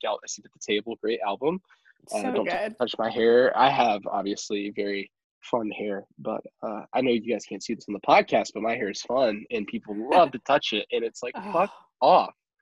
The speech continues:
Speaker 1: Don't touch me."
Speaker 2: Literally, fuck off.
Speaker 1: And then I'm gonna try to wrap this up. I, I'm gonna do, I'm gonna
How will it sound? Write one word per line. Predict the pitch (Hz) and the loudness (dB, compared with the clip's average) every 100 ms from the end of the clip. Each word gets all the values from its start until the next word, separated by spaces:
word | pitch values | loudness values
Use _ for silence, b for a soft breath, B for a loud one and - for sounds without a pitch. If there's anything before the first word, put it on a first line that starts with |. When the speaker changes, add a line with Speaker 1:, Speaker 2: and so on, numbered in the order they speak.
| _ _ - | _ _ 0
Speaker 1:
Don't | 247 - | 0 2
touch | 269 - - | 0 0 -8
me." | - 233 262 | -12 -14 -4
Speaker 2:
Literally, | 233 220 202 196 | 0 2 4 2
fuck | 208 202 | 0 -4
off. | 202 226 - _ _ - | -4 -6 -10 _ _ -4
Speaker 1:
And | 170 170 | 0 4
then | 160 | 4
I'm | 156 160 | 4 2
gonna | 151 | 2
try | 147 | 0
to | 127 | 0
wrap | 120 | -2
this | 113 - | -8 -12
up. | 101 - | -12 -10
I, | 117 - - 120 B _ | -10 -12 -18 -20 B _
I'm | 151 | -2
gonna | 165 | 0
do, | 139 135 - | 0 -2 0
I'm | 147 | 0
gonna | 151 | 2